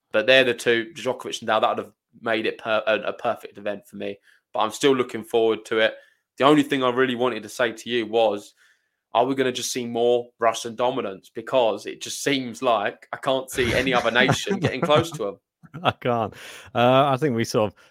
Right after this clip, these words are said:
Speaker 2: touched on Germany might have a little shot because they've got the good, uh, the good doubles, haven't they? And they've got Zverev, obviously. Struff's in there as well, but
Speaker 1: Yeah.
Speaker 2: the Russians are so strong. I don't s-,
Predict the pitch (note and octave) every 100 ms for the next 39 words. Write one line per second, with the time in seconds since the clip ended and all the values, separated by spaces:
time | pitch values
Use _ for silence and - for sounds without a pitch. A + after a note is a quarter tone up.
0 | _ - A2+ A2+ - G#2 F2 A2 A2 A2
1 | G#2+ G#2 G2+ G#2 G#2+ A2 G#2 F2 F#2 F#2+
2 | G#2 G#2 G2+ G2+ F#2+ - A2+ A2+ - G#2+
3 | A#2 G#2 G2+ G#2 G2 F#2+ G#2+ G#2 G#2 G2+
4 | G2+ G2 G2 F#2 F2+ A#2+ A2 G#2 G2 G2+
5 | G#2 G#2 G2 G2+ G#2 - _ - G2+ G2+
6 | G2 A2 G#2 G2 G#2 G#2 G2+ G2 G2+ G2
7 | G#2 F#2+ - G#2 G2+ - _ _ - -
8 | - B2+ A#2+ - C3 A#2+ A#2+ A#2 A#2+ A#2
9 | G#2 A#2+ B2 B2 B2+ A2 A2+ A2 _ _
10 | _ - - _ - - A#2+ B2 G#2+ -
11 | G2 F#2 F#2 - - F#2 D#2+ - G2 F#2+
12 | F#2+ F#2 D#2+ G2+ A#2 A2+ G#2 -